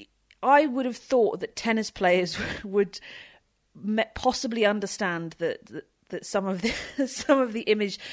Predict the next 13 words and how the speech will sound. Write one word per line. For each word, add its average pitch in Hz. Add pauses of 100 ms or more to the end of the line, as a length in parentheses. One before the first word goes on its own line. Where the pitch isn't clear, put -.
(160)
doesn't 240
necessarily 214
relate 190
to, 180 (300)
to 190
them 185
and 180
their 185
<laughs> -
situation. - (360)
It's 208
much 220
more, 196